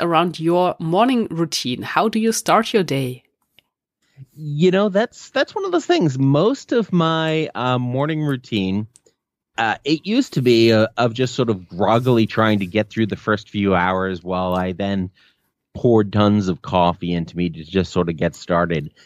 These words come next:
Speaker 2: These days, my morning routine is really just, just so varied, uh, depending on, on my schedule, because a lot of what I'm gonna do during the day is changing so much from day to day that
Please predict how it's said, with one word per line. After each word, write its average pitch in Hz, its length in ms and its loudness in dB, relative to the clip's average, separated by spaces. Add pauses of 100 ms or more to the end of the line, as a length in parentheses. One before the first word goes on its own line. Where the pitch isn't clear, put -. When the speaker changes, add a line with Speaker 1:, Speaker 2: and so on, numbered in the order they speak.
(140)
Speaker 2:
These 156 540 0
days, 90 540 0 (120)
my 123 420 0
morning 185 380 2
routine 139 540 0
is 101 400 0 (400)
really 143 520 0
just, 117 260 0 (180)
just 127 300 -2
so - 580 0
varied, 90 720 -2 (140)
uh, 85 300 0
depending 101 640 0
on, 87 720 0 (260)
on 101 160 2
my 98 120 0
schedule, 101 420 -4
because 92 340 -2 (420)
a 117 60 2
lot 120 280 4
of 139 100 -2
what 127 100 -2
I'm 113 140 0
gonna 104 180 0
do 107 300 2
during 101 260 0
the 95 80 2
day 98 360 2
is 95 260 -2
changing 135 560 0
so - 400 0
much 196 220 0
from 123 140 0
day 107 200 2
to 92 80 -4
day 95 420 2 (380)
that 101 500 0